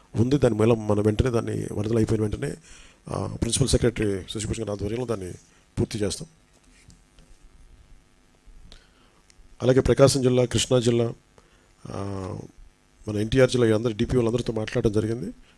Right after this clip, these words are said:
ఆ, కంప్లీట్గా తీసుకుని వాళ్ళు చాలా సలహాలు, సూచనలు ఇచ్చారు, ఏమేం కావాలి, అడిషనల్గా ఏం కావాలనేది. ప్రత్యేకించి వాళ్ళు అడిగింది మస్కిటో రిపెలెంట్స్ లాంటి ఏదైనా కొన్ని ప్రాంతాల్లో కావాలి మాకు అనేది.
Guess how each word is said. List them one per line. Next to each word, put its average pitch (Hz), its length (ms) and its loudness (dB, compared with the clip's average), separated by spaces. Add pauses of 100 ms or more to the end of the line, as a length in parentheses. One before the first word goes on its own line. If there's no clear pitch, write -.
(100)
ఆ, 113 40 -6
కంప్లీట్గా 117 400 -4
తీసుకుని 113 300 -2
వాళ్ళు 117 200 -4
చాలా 120 100 0
సలహాలు, 117 300 -2
సూచనలు 113 300 -6
ఇచ్చారు, 117 320 -6 (280)
ఏమేం 120 220 0
కావాలి, 113 220 0
అడిషనల్గా 107 400 -2
ఏం 110 60 -6
కావాలనేది. 104 460 -6 (680)
ప్రత్యేకించి 127 380 0
వాళ్ళు 117 120 2
అడిగింది 117 280 -2
మస్కిటో 113 340 -2
రిపెలెంట్స్ 110 400 -2
లాంటి 104 180 -6
ఏదైనా 101 160 -8
కొన్ని 107 160 -6
ప్రాంతాల్లో 104 380 -4
కావాలి 101 300 -4
మాకు 90 220 -12
అనేది. - 180 -14